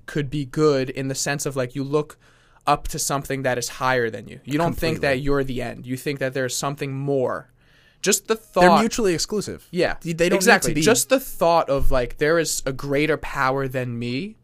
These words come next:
Speaker 1: I think is beneficial. 'Cause th-, 'cause then it almost gives you something to live for, something to
Speaker 2: Fuck
Speaker 1: work
Speaker 2: yeah.
Speaker 1: harder for,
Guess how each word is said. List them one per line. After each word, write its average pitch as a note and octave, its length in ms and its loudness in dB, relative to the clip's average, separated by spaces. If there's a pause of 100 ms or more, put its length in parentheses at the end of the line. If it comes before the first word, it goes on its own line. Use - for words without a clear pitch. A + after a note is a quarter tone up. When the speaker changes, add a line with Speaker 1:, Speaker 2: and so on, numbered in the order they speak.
(480)
Speaker 1:
I D3 120 2
think E3+ 240 -2
is D#3 160 -2
beneficial. C#3+ 480 -2
'Cause C#3+ 160 -6
th-, - 120 -2 (120)
'cause G3+ 100 -2
then A#3+ 160 0
it A#3 100 -2
almost G#3 300 -2
gives E3+ 160 -4
you E3+ 60 -6
something C#3+ 400 -6
to - 100 -8
live B2+ 260 -4
for, - 220 -10
something D3+ 360 -4
to D#3 100 -2
Speaker 2:
Fuck C#3 80 0
Speaker 1:
work C3 160 0
Speaker 2:
yeah. - 60 -12
Speaker 1:
harder A#2 300 -2
for, - 320 -10